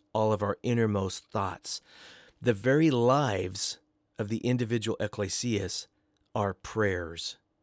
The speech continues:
communicating something to God. Truly, the very bodies of the called out are houses of prayer. In Psalms nineteen,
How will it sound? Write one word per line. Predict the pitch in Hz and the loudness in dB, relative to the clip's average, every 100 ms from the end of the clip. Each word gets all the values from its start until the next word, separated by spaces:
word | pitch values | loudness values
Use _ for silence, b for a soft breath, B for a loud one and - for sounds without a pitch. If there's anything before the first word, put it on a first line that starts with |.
| - | -8
communicating | 117 113 120 98 107 95 90 | -2 2 2 2 0 0 -2
something | - 120 110 101 90 | -2 0 0 -4 -6
to | 92 | -4
God. | 95 90 82 85 - _ _ _ _ _ - | -4 -4 -6 -10 -16 _ _ _ _ _ -2
Truly, | 143 156 139 113 | 4 6 6 4
the | 104 | 2
very | 110 110 | 0 0
bodies | 95 107 120 117 95 | 2 2 4 2 -2
of | 95 | -4
the | 104 | -6
called | 113 107 101 | -2 0 0
out | 92 87 90 B B B B 113 | 0 -4 -6 B B B B 0
are | 107 104 | 2 2
houses | 90 92 87 - 85 | 0 -4 -6 -6 -8
of | 85 | -10
prayer. | - - 82 82 - _ _ _ B B B B | -8 -6 -6 -10 -20 _ _ _ B B B B
In | 131 | 2
Psalms | 120 175 170 160 | 4 6 6 6
nineteen, | 165 151 120 120 101 85 | 4 2 0 -2 0 -4